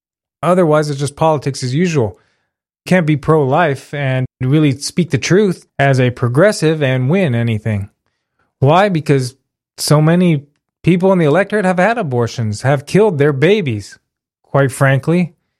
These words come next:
And when you say you think you should make it a criminal act, well, good luck winning an election, but that doesn't make it wrong to say. It just makes it impossible to win an election.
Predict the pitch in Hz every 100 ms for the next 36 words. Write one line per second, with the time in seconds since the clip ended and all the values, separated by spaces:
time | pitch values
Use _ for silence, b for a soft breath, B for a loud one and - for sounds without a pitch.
0 | _ _ _ _ _ - 143 143 143 143
1 | 139 131 151 147 143 147 139 - - -
2 | 190 190 175 143 143 139 165 143 135 127
3 | 143 135 143 143 135 123 110 - 170 180
4 | 135 127 196 160 160 - 139 131 131 120
5 | _ _ _ _ _ _ _ _ _ _
6 | 170 180 202 - 139 185 165 127 120 135
7 | 208 - 127 139 135 160 170 160 143 131
8 | 131 - 160 139 123 120 131 165 165 123
9 | 107 - 185 208 165 175 160 131 - 147
10 | - _ _ _ _ _ _ _ _ _
11 | _ _ _ _ 139 151 151 139 120 139
12 | 143 147 131 117 117 135 151 135 123 190
13 | - - 98